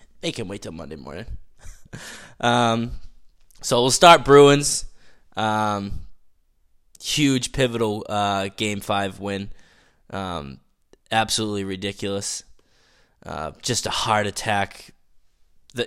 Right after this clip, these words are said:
it, it, it was typical, you know, Boston sports heart attack. Just fucking agony.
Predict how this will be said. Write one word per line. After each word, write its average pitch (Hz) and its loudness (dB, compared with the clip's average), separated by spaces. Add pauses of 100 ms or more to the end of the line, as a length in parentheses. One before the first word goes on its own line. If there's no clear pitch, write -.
it, 135 0
it, 135 2
it 143 4
was 135 6
typical, 135 0 (1040)
you 135 0
know, 104 -4 (600)
Boston 120 4
sports - -2 (440)
heart 117 0
attack. 104 -2 (1040)
Just - -4
fucking 92 -6 (1300)
agony. 95 -2